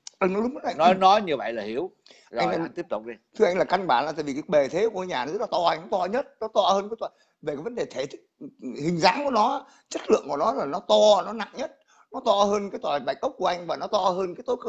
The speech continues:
Speaker 1: tối cao pháp viện của anh. Đó là cái nơi mà khi mà người ta nhậm, nhậm chức xong rồi thì ông tổng thống ra nói, ông nhậm cái gì đó thì là ngồi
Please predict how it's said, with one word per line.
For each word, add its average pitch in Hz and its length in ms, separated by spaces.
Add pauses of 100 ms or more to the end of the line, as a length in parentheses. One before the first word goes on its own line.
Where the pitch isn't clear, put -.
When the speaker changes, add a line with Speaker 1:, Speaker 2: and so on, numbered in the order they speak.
Speaker 1:
tối 247 140
cao - 120
pháp 247 120
viện 214 220
của 170 80
anh. 175 120 (640)
Đó 247 220
là 262 140
cái 208 80
nơi 202 280
mà 160 280 (420)
khi 202 180
mà 165 120
người 135 120
ta - 120
nhậm, 170 260
nhậm 160 160
chức - 160
xong 165 200
rồi 147 160
thì 160 80
ông 165 120
tổng 127 160
thống 240 240
ra 190 220
nói, 233 320 (360)
ông 208 160
nhậm 175 220
cái 214 100
gì 170 120
đó 170 140
thì 160 120
là 135 200 (280)
ngồi 147 560